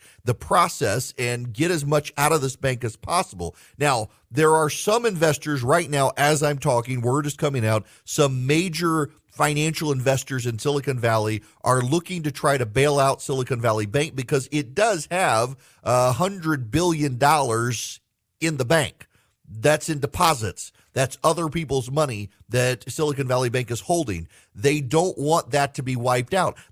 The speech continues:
If private sector individuals and companies want to do the bailout, let 'em.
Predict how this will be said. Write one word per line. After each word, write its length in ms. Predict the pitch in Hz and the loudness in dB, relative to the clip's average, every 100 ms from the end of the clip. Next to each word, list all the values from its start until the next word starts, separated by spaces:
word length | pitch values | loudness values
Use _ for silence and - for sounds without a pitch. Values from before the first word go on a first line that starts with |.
| _ | _
If 320 | 170 - - | 0 0 -6
private 500 | - 190 254 262 240 | -2 2 2 0 -6
sector 680 | - - 190 185 - 180 160 | -6 -4 -2 -2 -2 -2 -2
individuals 840 | 160 175 147 127 156 151 151 143 120 | -2 -2 -2 -2 -2 -2 0 0 0
and 180 | 127 113 | -2 -2
companies 480 | 180 185 147 127 110 | -4 -2 -2 -4 -2
want 300 | 127 160 160 | 2 2 2
to 60 | |
do 200 | 131 160 | -2 -2
the 120 | 131 | -2
bailout, 460 | 110 151 156 120 - | 0 0 2 0 0
let 260 | - 208 269 | -2 2 4
'em. 280 | 220 104 | 4 2